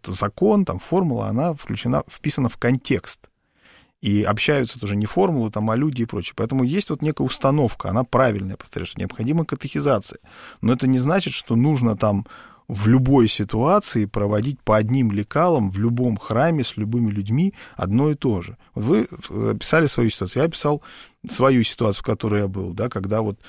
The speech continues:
ну, священник, он выполнял, видимо, чтобы сказать, «Вот я провел беседу», хотя, наверное, можно было там с нами ограничиться более короткой беседой, узнав, э, вот, а бывали ли вы уже восприемниками, а как вот вы, есть ли тут,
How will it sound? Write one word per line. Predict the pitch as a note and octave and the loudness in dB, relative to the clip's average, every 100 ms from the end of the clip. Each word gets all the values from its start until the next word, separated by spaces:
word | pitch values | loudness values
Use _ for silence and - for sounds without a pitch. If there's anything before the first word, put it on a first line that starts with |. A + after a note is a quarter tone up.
| - - - | -20 -18 -6
ну, | A2 | -4
священник, | - G2+ D#3 E3 B2+ - | -4 -2 0 0 -2 -6
он | G#2 G#2+ | -6 -4
выполнял, | G2+ G#2+ B2+ C3+ G3 G3 | -2 -2 0 2 2 2
видимо, | C3+ A2 G#2 | 0 -2 -2
чтобы | F#2+ - F#2+ | -4 -8 -10
сказать, | - F#2 - | -6 -6 -4
«Вот | C#3+ | -4
я | A2+ | -4
провел | - A2 G#2 | -2 -2 -2
беседу», | G2 G#2+ A#3 F#3+ | -2 -4 -2 -2
хотя, | - A2+ | -2 -2
наверное, | C#3+ A#2+ B2 F3 E3 B2 A#2 - - - | 0 2 2 2 2 2 0 -8 -20 -6
можно | G#2+ B2+ C3+ | 0 2 2
было | A#2 A2+ | 2 2
там | G#2+ G2+ | 0 -4
с | - | -2
нами | A#2+ B2 | 0 0
ограничиться | G2+ G2+ G#2 A#2 - | 0 -2 -2 -4 -6
более | G2+ G#2+ G2+ | -4 -2 -2
короткой | - G#2 D#3 - | -2 0 0 0
беседой, | G#2+ G#2+ - G2+ G2 | -2 0 -2 -2 -2
узнав, | F#2+ G#2+ C3 - - - - - _ | 0 2 0 -2 -8 -18 -20 -20 _
э, | - G2 | -4 -2
вот, | F#2+ F#2+ | -2 -2
а | F2+ F2+ | -2 -2
бывали | F#2 G#2 G#2+ G#2 A2 | -4 -2 -2 0 2
ли | G2+ G2 | 2 0
вы | F#2+ F#2+ G2 | 0 -2 -2
уже | F#2+ F#2+ | -4 -4
восприемниками, | G2 - G2+ G2+ G2 F#2 - F#2 | -6 -2 0 2 0 -2 -2 -2
а | F2+ | -2
как | A#2 A2 | -4 -4
вот | G#2 - | -6 -6
вы, | F#2 | -6
есть | F#2 G#2 A#2 - | -4 -2 -2 -4
ли | F#2+ | -10
тут, | - | -10